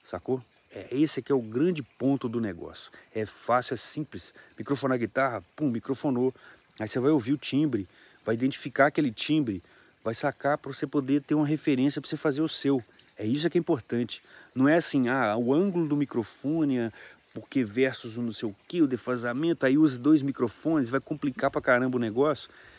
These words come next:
que é simples. Então, hoje em dia, além de todos os mitos que a gente, que eu escutei desde moleque, que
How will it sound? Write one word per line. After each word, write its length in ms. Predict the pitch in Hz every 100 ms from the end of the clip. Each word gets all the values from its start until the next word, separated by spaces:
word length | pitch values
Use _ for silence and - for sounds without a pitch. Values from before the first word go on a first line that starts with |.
| _
que 100 | -
é 40 | 117
simples. 680 | - - 175 - 107 - - - - - _
Então, 180 | - 135
hoje 220 | 151 165
em 60 | 139
dia, 400 | - 143 170 101 - - - - _
além 380 | 147 131 143 208
de 260 | 165 123 123
todos 360 | 156 220 208
os 100 | 165
mitos 340 | 117 143 147 -
que 100 | 123
a 40 |
gente, 460 | 117 123 - 110 - _
que 80 | -
eu 60 | 123
escutei 380 | - 117 120
desde 280 | 107 131 175
moleque, 520 | 180 147 120 101 -
que 120 | -